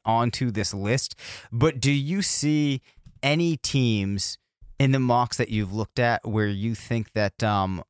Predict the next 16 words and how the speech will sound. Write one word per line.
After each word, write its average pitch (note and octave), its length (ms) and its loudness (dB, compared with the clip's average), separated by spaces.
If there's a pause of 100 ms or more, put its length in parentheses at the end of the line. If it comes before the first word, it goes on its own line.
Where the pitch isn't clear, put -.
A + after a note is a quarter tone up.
(180)
one A2+ 320 0
of A#2+ 140 -2
these A2 280 0
rookies G#2+ 360 -2
could - 180 -8
come A2 300 0
in A2+ 140 2
and G#2 180 0
either A2 340 2
be G2+ 240 -2
very A2 300 0
detrimental G#2+ 640 -2
to A#2+ 200 -2
an G#2+ 120 -2
older A2 380 0
veteran, C#3 540 0